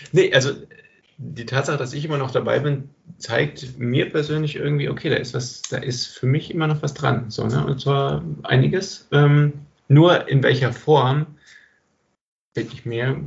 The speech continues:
äh, auch nicht sicher, ne? Ist es entweder ein geiles, äh, Investment von einer Firma, die eine gute Zukunft und ordentlich Cash auf der Hand hat und eine ordentliche Fanba-, Fanbasis, oder ist es hier irgendwas Explodierendes?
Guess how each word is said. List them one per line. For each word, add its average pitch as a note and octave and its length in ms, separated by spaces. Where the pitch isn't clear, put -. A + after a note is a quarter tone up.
äh, - 300
auch - 140
nicht B2 160
sicher, B2 280
ne? D3 300
Ist C#3+ 160
es G3 160
entweder E3 640
ein C3+ 180
geiles, C#3+ 500
äh, C3+ 280
Investment C#3 640
von C3 240
einer B2+ 260
Firma, D3 420
die B2+ 140
eine B2 360
gute C#3+ 220
Zukunft F3 420
und C3 180
ordentlich C#3+ 360
Cash E3 240
auf E3 160
der D#3+ 160
Hand F3 340
hat F3 300
und E3+ 200
eine D3 100
ordentliche C3+ 380
Fanba-, D3 600
Fanbasis, D3+ 880
oder C3+ 300
ist B2+ 140
es C3 180
hier B2+ 240
irgendwas B2 300
Explodierendes? A2+ 880